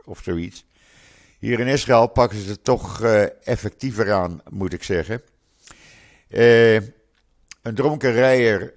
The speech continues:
die in tweeduizend eenentwintig een twaalfjarig jongetje in, eh, Tel Aviv op, eh, Grote Verzoendag doodreed, die heeft tien jaar cel gekregen.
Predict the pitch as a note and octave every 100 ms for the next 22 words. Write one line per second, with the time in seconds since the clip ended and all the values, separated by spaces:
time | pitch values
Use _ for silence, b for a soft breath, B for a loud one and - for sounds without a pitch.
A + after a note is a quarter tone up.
0 | G#2 G#2+ A2+ - A2+ G#2+ B2+ B2 A2+ A2+
1 | F2+ G2+ A#2 B2 A2 G#2 A#2+ G2 G2 F#2
2 | A2+ A2 G2+ F#2+ G#2 F#2+ F2+ G2+ G#2 G#2
3 | - F2+ C#2+ b b b b b _ -
4 | G2 F#2 F2+ F#2 F2+ F2 D2+ - _ -
5 | A#2 A2 G2 G2 - - A#2 G#2+ - G#2
6 | G2+ F2+ - A#2 A2 A2 F2 F2+ G2+ F#2+
7 | D#2+ D2+ F#2+ A2+ A#2+ E2+ D#2+ A#2 - b
8 | b b b b b b b - G#2 A2+
9 | A#2 - - _ _ - D3+ C#3+ C3+ A#2+
10 | A2 G2 - - - B2 A2 - E2+ D#2+
11 | E2 D2 D2 D2+